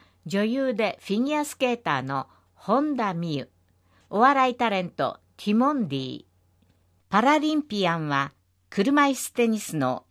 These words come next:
二條美穂、車椅子バスケットボールの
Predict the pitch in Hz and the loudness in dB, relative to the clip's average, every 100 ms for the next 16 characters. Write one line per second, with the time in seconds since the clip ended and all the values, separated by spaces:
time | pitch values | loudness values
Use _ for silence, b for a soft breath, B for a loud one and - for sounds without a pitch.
0 | - 196 311 302 220 120 123 156 151 113 | -2 2 2 2 2 2 -2 -4 -2 -4
1 | - _ _ _ _ _ _ _ 220 269 | -4 _ _ _ _ _ _ _ -2 2
2 | 294 277 - 214 233 - 233 220 214 190 | 2 0 -4 0 0 0 -2 -2 -4 -2
3 | 196 180 135 113 123 - | 0 0 -4 -4 -4 -6